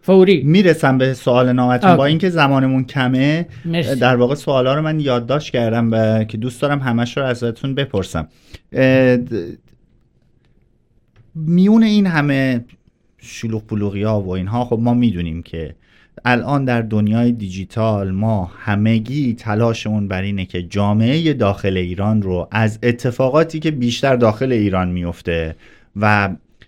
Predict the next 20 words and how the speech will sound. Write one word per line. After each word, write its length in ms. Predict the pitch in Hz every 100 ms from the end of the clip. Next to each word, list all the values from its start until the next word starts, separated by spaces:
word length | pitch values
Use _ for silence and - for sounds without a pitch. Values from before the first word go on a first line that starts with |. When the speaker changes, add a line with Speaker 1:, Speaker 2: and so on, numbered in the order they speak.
| _ -
Speaker 2:
وضعیت 640 | 104 110 104 120 139 165 165
خودشون 500 | - 127 110 113 107
بیشتر 420 | 90 - 98 85
آگاه 420 | 80 82 78 76
بکنیم، 340 | - - 76 73
چون 200 | - 131
اخبار 440 | 120 113 135 127 90
از 180 | 104 104
اون 100 | 135
طرف 340 | 139 139 135
میاد 300 | 147 139 104
به 80 | 104
گوش 240 | 104 120
ما 180 | 143 143
میرسه، 640 | 165 151 123 120 110 104 101 _ _ _ -
آنالیز 560 | 123 127 135 180 156
می‌شه، 520 | 156 143 139 131 131 123 _ _ -
اه، 220 | 107 113
طبیعتاً 480 | 110 120 117 113 113
ارتباطات 840 | 123 117 117 107 113 110 110 143